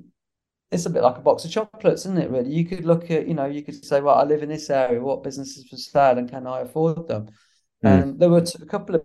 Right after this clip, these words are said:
Speaker 1: businesses, and one definitely would have gone in the direction 'cause it was a printing business.
Speaker 2: Right, okay.
Speaker 1: Um, well, not definitely gone in the direction, but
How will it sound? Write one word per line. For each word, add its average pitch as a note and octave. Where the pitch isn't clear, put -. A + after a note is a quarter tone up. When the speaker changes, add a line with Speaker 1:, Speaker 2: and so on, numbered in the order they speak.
Speaker 1:
businesses, D3+
and D3
one F3
definitely E3+
would C#3+
have D3
gone C3
in B2+
the A#2+
direction A#2+
'cause B2
it -
was C#3
a C3+
printing E3+
business. F2+
Speaker 2:
Right, G2
okay. F2
Speaker 1:
Um, -
well, D#3+
not -
definitely -
gone F2+
in F2
the F2
direction, F#2+
but B2